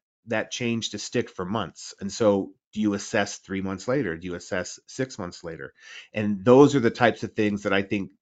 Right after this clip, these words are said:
uh, are the implications for this topic in compliance training, 'cause you want that behavior change to stay.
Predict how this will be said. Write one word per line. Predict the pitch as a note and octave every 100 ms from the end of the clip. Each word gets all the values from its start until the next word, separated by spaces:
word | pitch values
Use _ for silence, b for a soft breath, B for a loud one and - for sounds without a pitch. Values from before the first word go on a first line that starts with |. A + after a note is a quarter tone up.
| _ G#2
uh, | F2+ E2 C2 _ _ _ _ _ _ C#2+ -
are | G2
the | G2 F#2+
implications | A2 G2+ F#2+ A#2+ A#2 A2+ G2+
for | -
this | F#2 F#2 -
topic | G#2 F#2 F2+ E2+ -
in | G2 F2+ E2+
compliance | - D#2+ - G2 F#2 -
training, | - D2+ D#2+
'cause | F2
you | E2+
want | F#2 F#2
that | F2+ -
behavior | E2+ - F#2 F2
change | E2+ E2+ E2 D#2+
to | -
stay. | - - - -